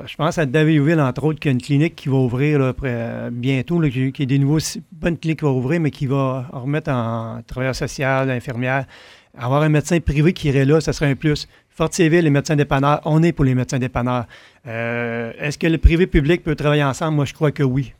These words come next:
peuvent faire un bout de chemin ensemble, puis peut, euh, vraiment être, euh, le privé peut venir faire du public, puis le public peut faire du privé.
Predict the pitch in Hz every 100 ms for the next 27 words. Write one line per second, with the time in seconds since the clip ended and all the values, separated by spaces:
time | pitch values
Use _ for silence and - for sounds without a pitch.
0 | _ 156 - 147 143 131 139 - 135 147
1 | 131 120 151 160 147 - 147 139 131 123
2 | 139 147 156 143 135 123 127 123 - 147
3 | 147 165 160 139 139 165 147 - 147 123
4 | 151 156 151 127 131 120 - 143 147 156
5 | 147 156 131 - 135 127 147